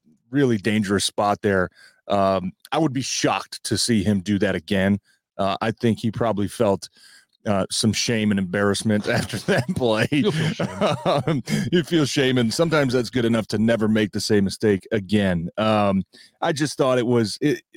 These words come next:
Speaker 1: that's just gotta be a ball that ends up, you know, two rows up into the stands, right? You can't even put that ball anywhere close to anybody. You live to see another down. Uh, you figure it out the next play.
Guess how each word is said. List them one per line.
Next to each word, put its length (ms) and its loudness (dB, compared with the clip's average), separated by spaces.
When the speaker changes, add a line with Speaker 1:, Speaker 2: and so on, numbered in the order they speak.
Speaker 1:
that's 260 0
just 220 -2
gotta 160 0
be 100 2
a 60 2
ball 280 2
that 120 2
ends 260 0
up, 200 2
you 80 -4
know, 260 2
two 160 -2
rows 320 2
up 160 0
into 140 2
the 80 -6
stands, 580 0
right? 180 0
You 100 -6
can't 200 0
even 180 0
put 240 -2
that 200 0
ball 340 -2
anywhere 360 0
close 400 -2
to 80 0
anybody. 380 0
You 120 2
live 160 2
to 80 -6
see 200 -2
another 300 0
down. 380 0
Uh, 140 0
you 160 -2
figure 260 0
it 60 0
out 160 -2
the 80 0
next 260 0
play. 340 0